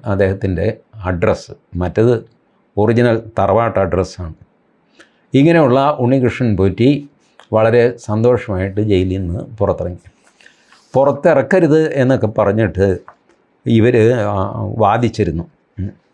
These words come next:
എസ് ഐ ടി. പുറത്തിറങ്ങുന്നൊക്കെ അവർക്കും അറിയാം, എന്നാലും ഇറക്കരുത് എന്ന് വാദിക്കണമല്ലോ, അതുകൊണ്ട് വാദിച്ചു.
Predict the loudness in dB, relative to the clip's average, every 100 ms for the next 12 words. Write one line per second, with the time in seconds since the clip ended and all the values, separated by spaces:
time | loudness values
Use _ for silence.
0 | _ _ _ _ _ _ _ _ _ _
1 | -4 -4 2 0 0 -6 -20 _ -20 _
2 | _ -20 -20 -20 -20 -4 -2 0 0 0
3 | 0 0 2 2 0 0 0 0 -2 -6
4 | -4 -2 0 0 0 -2 -16 _ _ _
5 | -2 -2 0 2 4 4 4 2 2 0
6 | 0 0 -2 -8 -18 _ _ -20 _ _
7 | 0 4 4 4 4 4 2 0 -4 -10
8 | -18